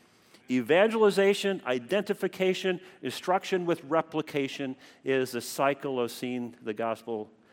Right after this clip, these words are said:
go forward. And the active voice, J. Vernon McGee, listen to him on, uh, staff meetings, right, Doug? He and I pastored together in South Des Moines. Staff meetings were sometimes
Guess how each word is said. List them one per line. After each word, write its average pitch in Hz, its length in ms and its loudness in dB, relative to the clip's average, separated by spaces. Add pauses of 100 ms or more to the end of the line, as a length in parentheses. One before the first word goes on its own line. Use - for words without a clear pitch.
(460)
go 104 160 -8
forward. 82 480 -12 (840)
And 123 140 0
the 127 100 -2
active 175 480 2
voice, 156 460 2
J. 147 220 0
Vernon 143 280 -2
McGee, 135 400 -2
listen 127 280 -4
to 135 60 -8
him 135 260 -4 (460)
on, 117 220 -2
uh, 117 80 0
staff - 500 -4
meetings, 123 380 -2
right, 120 240 -2
Doug? 120 380 -2
He 123 100 -10
and 113 100 -8
I 113 120 -6
pastored 113 420 -6
together 110 220 -8
in 110 60 -8
South 113 260 -8
Des 117 80 -12
Moines. 107 240 -4
Staff 139 320 0
meetings 135 240 -4
were 117 80 -6
sometimes 117 440 -6